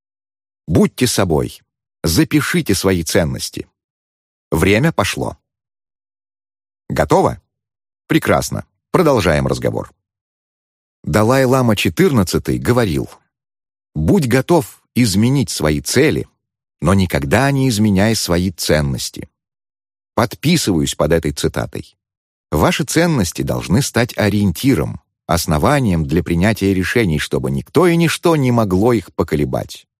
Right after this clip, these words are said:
Только тогда вас можно считать взрослым, самостоятельным человеком. Расскажу историю.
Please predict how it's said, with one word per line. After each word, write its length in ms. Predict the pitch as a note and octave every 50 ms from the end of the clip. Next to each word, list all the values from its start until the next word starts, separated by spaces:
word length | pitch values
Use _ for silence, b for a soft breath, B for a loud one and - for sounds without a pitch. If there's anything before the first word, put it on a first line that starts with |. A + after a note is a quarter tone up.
| _ _ _ _ _ _ _ _ -
Только 340 | A#2 B2+ C3 - - G#2
тогда 540 | - - F2+ D#2+ D#2 C#2+ C#2+ G2 A#2 A2+ G#2+
вас 280 | F2 E2 D#2 D#2 - -
можно 360 | D#2 F2 G2+ F#2 E2 D#2+ D2+
считать 440 | - - - D2+ - G2 F2+ E2 -
взрослым, 720 | - C2+ D2+ C#2+ D2+ - D3 D3 - - C#3 C3+ B2+ A2 - _ _ _ _ -
самостоятельным 1000 | - - - F#3 D#3+ D#3 C#3+ - - A#2 G#2 F2 G2 G2 - - E2+ E2 D#2 C#2+
человеком. 560 | - - C#2+ C2+ B1+ A#1+ A1+ - - - - - _ _ _ _ _ _ _ _ _ _ _ _ _ _ _ _ _ _ _ _ _ _ -
Расскажу 500 | F2 A#2 A#2+ - - A#2+ A#2+ F3+ A3+ G#3
историю. 520 | - - - F2+ D#2 C#2 B1+ A1+ G1+ G1+